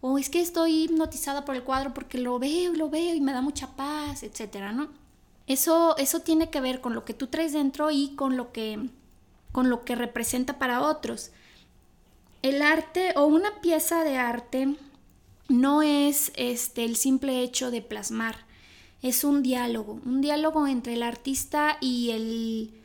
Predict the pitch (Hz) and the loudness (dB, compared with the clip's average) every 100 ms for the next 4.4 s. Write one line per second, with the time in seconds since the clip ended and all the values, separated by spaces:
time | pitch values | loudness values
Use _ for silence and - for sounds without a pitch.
0 | - - _ - - 240 - - - - | -20 -20 _ -10 -2 0 0 -4 -6 -8
1 | - 226 233 226 - - - 247 247 247 | -6 -4 -2 -4 -10 -20 -8 -2 -2 -2
2 | 247 240 262 254 - - 254 254 262 262 | -2 0 0 -2 -4 -2 0 2 2 2
3 | 269 311 349 381 349 285 247 226 - 226 | 2 2 2 2 2 2 0 -6 -4 -2
4 | 247 247 220 196 | 0 0 -2 -8